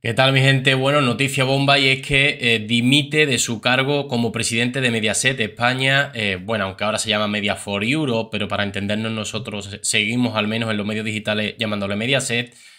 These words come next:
Eh, Borja Prado, ¿vale? Es, eh, el que sustituyó hace año y medio aproximadamente a Paolo Basile, el italiano, y, eh,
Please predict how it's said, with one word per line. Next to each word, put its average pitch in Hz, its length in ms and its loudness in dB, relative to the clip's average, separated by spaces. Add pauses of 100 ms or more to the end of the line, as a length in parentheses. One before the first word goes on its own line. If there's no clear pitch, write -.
(320)
Eh, 104 840 2
Borja 120 480 -2
Prado, 104 460 2
¿vale? 113 400 0 (320)
Es, 123 520 0
eh, 104 380 -4
el 107 160 -4
que 101 120 -4
sustituyó 101 600 -6
hace 123 320 0
año 123 220 0
y 104 60 -2
medio 123 280 0
aproximadamente 117 1120 -4 (100)
a - 180 -4
Paolo 110 340 -2
Basile, 120 440 0
el 107 80 -2
italiano, 127 720 2
y, 127 340 0
eh, 104 380 -6